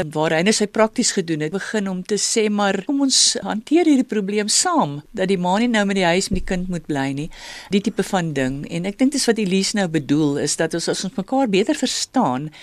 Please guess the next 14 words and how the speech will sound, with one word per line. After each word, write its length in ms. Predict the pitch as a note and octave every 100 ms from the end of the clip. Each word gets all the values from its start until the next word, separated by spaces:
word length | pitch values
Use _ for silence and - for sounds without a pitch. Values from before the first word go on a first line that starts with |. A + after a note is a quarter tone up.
| - - - -
en 260 | - G3 G3
insig 380 | - C4+ - D4
het 160 | A3+ G#3+
in 60 |
mekaar 360 | F#3+ - G3 F#3
se 120 | -
swakhede, 800 | - - C#4 - E3+ C#3+ C#3+ E3+ - - -
dat 100 | -
dit 160 | F#3 F#3+
dan 200 | F#3 F3+
'n 80 | F3
ruimte 340 | D3 D3+ E3+
kan 260 | G3+ F#3+ D3+
word 340 | C#3+ C#3 -